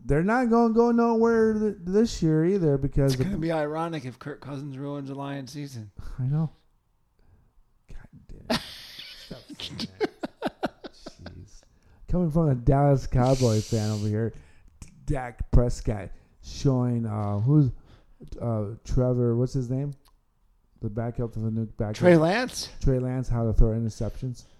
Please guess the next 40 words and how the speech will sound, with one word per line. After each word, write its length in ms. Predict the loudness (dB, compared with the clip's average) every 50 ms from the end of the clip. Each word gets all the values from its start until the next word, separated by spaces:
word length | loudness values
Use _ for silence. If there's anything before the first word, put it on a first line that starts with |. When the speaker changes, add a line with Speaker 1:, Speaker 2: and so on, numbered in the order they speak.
| -20 -20 -20 -20 -20 -20 _ _ _ _ _ _ _ _ _ _ _ _
Speaker 2:
We 100 | 2 6
got 200 | 6 6 6 6
Cooper 300 | 2 2 2 4 4 6
Rush. 540 | 8 8 8 6 6 2 0 -4 -6 -8 -10 -16 _ _ _ _ _ _ _ _ _ _ _
Speaker 1:
You 100 | -8 -4
Speaker 2:
Still, 340 | 2 4 6 8 8 6 4
Speaker 1:
should, 80 | 2
Speaker 2:
remember? 520 | -2 0 2 2 4 6 6 4 4 4 2
Speaker 1:
you 100 | 2 4
Speaker 2:
He's 160 | 6 8 8 6
Speaker 1:
should, 80 | 8
Speaker 2:
great. 560 | 10 12 12 12 12 12 12 8 4 -6 -16 -18 -10 -4
Speaker 1:
you 120 | -4 -4
should 180 | -2 -2 -2 -2
be 80 | -2 -4
starting 380 | -2 -2 -2 -2 0 0 -2
him. 340 | -2 -2 -4 -6 -10 -14 -16 _ _ _ _
Speaker 2:
No, 340 | 4 8 10 10 10 10 8
not 200 | 6 4 4 4
over 160 | 4 2 0
Dak. 360 | -2 -4 -8 -8 -12 _ -20 -12 -8
Speaker 1:
What 240 | 2 4 6 6
are 60 | 8 8
you 140 | 6 4 6
talking 520 | 6 6 6 8 6 4 2 2 2 0
about? 480 | 2 2 2 2 0 0 -4 -8 -12 -8
Speaker 2:
<laughs> 20 | -6
Not 180 | -6 -6 -6 -10
over 220 | -16 -16 -16 -16
Dak. 140 | -16 -16 -8 -2 -2 0 0 -2 -4 -6 -4
Speaker 1:
Dak 40 | -2
is 180 | -2 0 2
a 100 | 2 2
horrible 640 | 4 6 8 10 12 12 10 10 8 6 6 6 6 2 4
Speaker 2:
You're 200 | 6 8 10 12
out 80 | 12 12
of 60 | 12
Speaker 1:
quarterback. 200 | 12 12 8 6
Speaker 2:
your 120 | 4 2 2
mind. 400 | 2 2 4 4 4 4 2